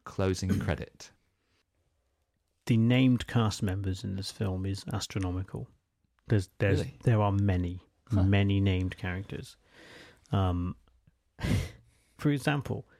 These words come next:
Speaker 2: there are literally twenty-one drug lab guards.
Speaker 1: Whoa.
Speaker 2: Twenty-one. It's like drug lab guard one through twenty-one.
Speaker 1: That's
Speaker 2: Um,
Speaker 1: astonishing.
Speaker 2: well, one of which is the guy who gets thrown into the, uh, filing cabinet
Speaker 1: Mm-hmm.
Speaker 2: accidentally. So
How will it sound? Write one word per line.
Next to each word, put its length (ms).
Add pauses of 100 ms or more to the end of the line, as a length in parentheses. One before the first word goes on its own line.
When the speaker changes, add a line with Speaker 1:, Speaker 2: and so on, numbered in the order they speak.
(240)
Speaker 2:
there 140
are 160
literally 680 (380)
twenty-one 840 (160)
drug 320
lab 280
guards. 520 (360)
Speaker 1:
Whoa. 280 (300)
Speaker 2:
Twenty-one. 720
It's 100
like 160
drug 260
lab 180
guard 240
one 340
through 220
twenty-one. 420 (1080)
Speaker 1:
That's 140
Speaker 2:
Um, 80
Speaker 1:
astonishing. 540
Speaker 2:
well, 120
one 260
of 120
which 220
is 100
the 120
guy 300
who 220
gets 260
thrown 380 (120)
into 240
the, 320
uh, 260
filing 360
cabinet 380
Speaker 1:
Mm-hmm. 80
Speaker 2:
accidentally. 500 (500)
So 400